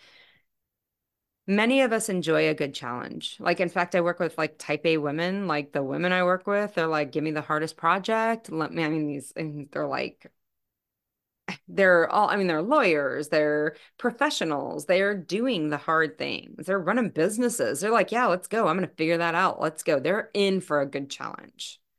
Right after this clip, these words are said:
A lot of times,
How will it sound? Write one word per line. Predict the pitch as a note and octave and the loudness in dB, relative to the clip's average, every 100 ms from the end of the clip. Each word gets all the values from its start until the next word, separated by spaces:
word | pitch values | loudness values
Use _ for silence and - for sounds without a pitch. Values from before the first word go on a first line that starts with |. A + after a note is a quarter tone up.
| _ _ - _ _ _ _ _ _ _ _ _ _ _ _ _ _ _ F3+ | _ _ -20 _ _ _ _ _ _ _ _ _ _ _ _ _ _ _ 2
A | |
lot | F3 F3 | 4 4
of | A#3 | 4
times, | A3+ F#3 D3 E3 C4+ C4+ | 0 0 0 0 -4 -6